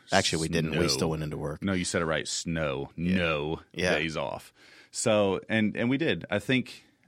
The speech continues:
Speaker 2: I don't think we had any snow days, did we?
Speaker 1: We didn't take
Speaker 2: You
Speaker 1: 'em.
Speaker 2: may have had
Speaker 1: I
Speaker 2: one.
Speaker 1: tried.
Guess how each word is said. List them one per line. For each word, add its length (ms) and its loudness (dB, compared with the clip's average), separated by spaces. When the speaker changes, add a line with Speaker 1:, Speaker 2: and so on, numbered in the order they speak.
Speaker 2:
I 60 -4
don't 140 -4
think 180 -6
we 60 -2
had 140 -2
any 160 -2
snow 320 -6
days, 200 -6
did 160 -6
we? 180 -4
Speaker 1:
We 120 4
didn't 220 0
take 180 4
Speaker 2:
You 80 4
Speaker 1:
'em. 80 4
Speaker 2:
may 200 6
have 180 4
had 360 2
Speaker 1:
I 20 -10
Speaker 2:
one. 420 6
Speaker 1:
tried. 500 6